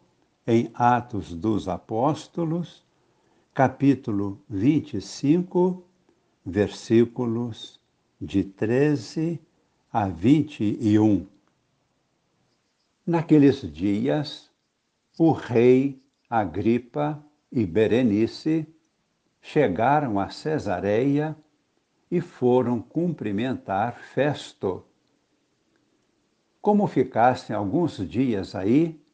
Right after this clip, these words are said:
Festo expôs ao rei o caso de Paulo, dizendo: "Está aqui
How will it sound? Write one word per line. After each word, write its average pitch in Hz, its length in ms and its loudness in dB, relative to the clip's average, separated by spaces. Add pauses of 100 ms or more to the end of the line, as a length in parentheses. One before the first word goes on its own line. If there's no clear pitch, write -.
(480)
Festo 131 880 -2 (240)
expôs 160 640 0
ao 104 140 2
rei 127 560 0 (720)
o 175 140 0
caso 110 680 2
de 147 120 -2
Paulo, 135 680 0 (280)
dizendo: 104 880 -2 (1700)
"Está 131 500 0
aqui 156 540 2